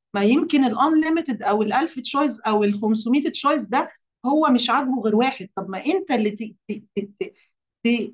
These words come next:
تبدأ تجمع أنت عايز إيه وستايلات وي وي وي،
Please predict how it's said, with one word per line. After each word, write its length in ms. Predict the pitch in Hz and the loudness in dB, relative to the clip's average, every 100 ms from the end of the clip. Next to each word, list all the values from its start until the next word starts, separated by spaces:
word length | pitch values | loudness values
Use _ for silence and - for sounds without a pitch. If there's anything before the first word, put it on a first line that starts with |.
| _ | _
تبدأ 340 | 330 233 202 196 | -2 0 -2 -4
تجمع 680 | - 202 262 302 330 349 277 | -2 0 2 4 2 0 2
أنت 180 | 302 269 | 2 2
عايز 460 | 254 302 220 - 240 | 2 2 0 -4 -2
إيه 440 | 247 294 311 311 | 0 2 4 2
وستايلات 880 | 262 277 - 277 269 277 302 294 285 | 0 -4 -4 -2 2 4 4 2 0
وي 160 | 302 | -2
وي 180 | 311 320 | 0 -2
وي، 180 | 359 | -2